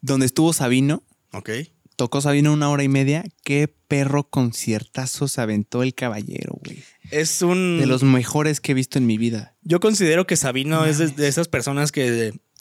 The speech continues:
Speaker 2: que son, que las describes como una persona cien por ciento creativa, güey.
Speaker 1: Güey, ahí te va. Es un tremendo poeta.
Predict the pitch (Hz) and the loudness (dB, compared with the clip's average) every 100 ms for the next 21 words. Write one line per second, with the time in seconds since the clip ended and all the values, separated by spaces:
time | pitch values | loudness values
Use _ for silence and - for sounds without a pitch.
0 | - 127 117 - - 131 135 139 139 131 | -8 -4 -2 -4 -4 -2 0 2 0 -2
1 | - _ _ _ - 160 147 143 160 165 | -8 _ _ _ 0 2 2 0 0 0
2 | - 139 143 156 147 131 143 147 151 147 | 0 0 0 0 0 0 0 0 0 0
3 | 143 143 147 123 101 113 104 87 - - | -2 -2 -4 -4 -4 -4 -6 -8 -6 0
4 | 139 139 - 135 147 123 120 139 - 175 | 0 0 -2 -2 -2 -4 -4 -4 0 0
5 | 170 - 127 127 143 147 - 120 110 - | 0 -2 0 2 0 -2 -4 -2 -2 -4
6 | 107 | -12